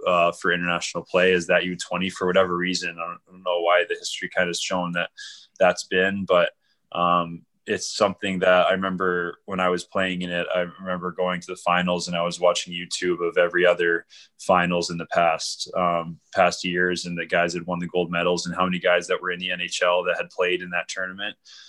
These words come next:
So you kind of just look at it like that's one of your first chances, e-,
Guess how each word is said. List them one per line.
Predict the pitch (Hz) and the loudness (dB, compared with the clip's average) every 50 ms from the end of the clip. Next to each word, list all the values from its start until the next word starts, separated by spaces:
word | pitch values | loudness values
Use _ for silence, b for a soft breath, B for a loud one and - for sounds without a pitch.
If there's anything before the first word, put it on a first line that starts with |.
| B B B B | B B B B
So | - - 95 | -4 0 0
you | 95 98 | 0 0
kind | - - 104 104 104 98 | 0 0 0 0 2 0
of | 98 | 0
just | 90 98 95 87 - - - _ b b b b b b b b - | 2 0 0 0 -2 -6 -10 _ b b b b b b b b -2
look | 101 104 - - | 0 0 4 6
at | 107 101 98 | 6 6 6
it | 98 87 - | 4 2 2
like | 98 92 90 | 0 -2 0
that's | - 95 92 - - - - - - | 0 0 0 0 -4 -14 -14 -16 -12
one | 101 98 98 98 | -8 -8 -6 -4
of | 92 | -4
your | 95 92 | -4 -6
first | - - 101 98 95 - - | -6 -6 -6 -4 -4 -6 -8
chances, | - 101 95 92 92 - - 98 95 92 87 90 | -6 -6 -4 -4 -6 -6 -6 -6 -6 -6 -6 -6
e-, | 92 90 | -8 -10